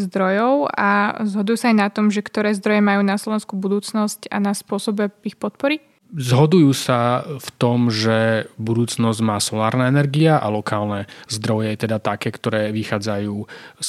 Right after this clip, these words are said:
Speaker 2: podmienok jednotlivých regiónov. E, potom už tie myšlienky sa líšia, niektoré strany hovoria o geotermálnej energii,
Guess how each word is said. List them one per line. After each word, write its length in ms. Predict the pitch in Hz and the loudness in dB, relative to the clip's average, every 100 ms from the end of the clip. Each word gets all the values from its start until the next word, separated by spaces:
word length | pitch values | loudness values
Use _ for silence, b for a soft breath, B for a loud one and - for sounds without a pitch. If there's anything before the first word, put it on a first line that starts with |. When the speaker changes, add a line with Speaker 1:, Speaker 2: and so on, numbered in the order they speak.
| - | -2
Speaker 2:
podmienok 580 | 113 110 107 107 104 - | 0 2 0 -2 -4 -6
jednotlivých 720 | 107 110 104 110 107 - 107 | -6 -6 -6 -6 -4 -2 -2
regiónov. 640 | 110 123 135 147 156 165 | 2 2 4 6 6 4
E, 720 | - - - - 107 110 110 | 0 -20 -18 -4 0 2 0
potom 400 | - 120 127 120 | 0 0 2 0
už 240 | 110 - - | -2 -4 -4
tie 460 | 123 113 110 107 - _ _ _ - 120 - _ _ 120 113 104 101 101 104 | -2 0 -2 -6 -10 _ _ _ -14 -14 -14 _ _ -16 -12 -10 -10 -8 -2
myšlienky 480 | 113 - 123 117 113 | 0 2 0 0 -2
sa 240 | - 113 | -2 0
líšia, 560 | 117 123 - 123 113 110 | 0 0 0 0 0 0
niektoré 320 | 107 107 107 | -2 -4 -6
strany 320 | - 107 104 | -6 -6 -4
hovoria 300 | 107 107 104 | -2 -2 -2
o 80 | 107 | -2
geotermálnej 680 | 113 110 - 113 110 110 110 | -2 -2 -4 -4 -2 -2 -2
energii, 640 | 110 107 104 104 104 107 | -2 -4 -6 -6 -4 -6